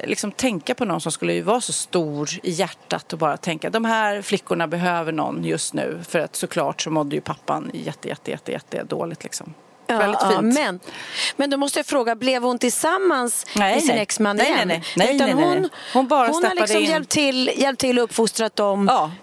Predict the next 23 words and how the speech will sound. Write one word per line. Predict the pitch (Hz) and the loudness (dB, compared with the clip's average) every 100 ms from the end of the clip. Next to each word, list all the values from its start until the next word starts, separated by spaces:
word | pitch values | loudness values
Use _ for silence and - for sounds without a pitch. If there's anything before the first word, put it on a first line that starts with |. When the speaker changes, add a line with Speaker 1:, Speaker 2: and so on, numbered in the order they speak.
| - - | -2 2
Speaker 2:
eh, | 214 196 196 | 4 2 0
som | - 269 | -2 -2
Speaker 1:
Som, | 214 262 | 0 2
Speaker 2:
singelmamma. | 208 190 208 311 294 196 | 2 2 2 2 2 2
Speaker 1:
som | 285 277 262 | 2 2 2
Speaker 2:
Och | 240 - | 0 -2
Speaker 1:
sina | - 240 220 | 0 2 2
egna | 202 175 175 | 0 0 0
barn | 156 151 156 - - | 2 2 2 -4 -8
så | 190 196 | -2 0
har | 175 | 2
hon | 214 | 2
Speaker 2:
Men | 233 | 2
Speaker 1:
liksom | 254 247 | 2 0
steppat | 214 - 302 349 339 | 0 0 2 2 2
in. | 220 | 2
Speaker 2:
gud. | 175 165 - - - - - - - - - | 0 0 -4 -6 -12 -12 -12 -14 -18 -20 -10
Speaker 1:
Så | - 220 | -2 2
det | |
är | 220 | 2
Speaker 2:
Vad | 214 | 2
Speaker 1:
verkligen, | 196 262 214 247 | 2 2 2 2
Speaker 2:
fint, | 185 190 | 2 0